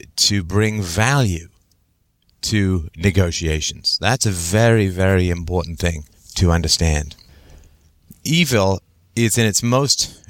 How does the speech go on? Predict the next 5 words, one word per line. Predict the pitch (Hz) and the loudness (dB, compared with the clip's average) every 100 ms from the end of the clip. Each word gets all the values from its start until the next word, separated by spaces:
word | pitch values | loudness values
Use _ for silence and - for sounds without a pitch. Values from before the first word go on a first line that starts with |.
| - | -6
essential | 113 - 131 131 - 92 | -2 0 0 0 -2 -2
way, | 92 90 85 78 _ _ _ _ _ _ _ _ | 0 0 -2 -10 _ _ _ _ _ _ _ _
is | 104 113 107 - | -2 -2 0 -4
the | 110 110 110 | -4 -4 -4
attempt | - - 143 151 92 - - | -4 -4 -4 -4 -6 -10 -12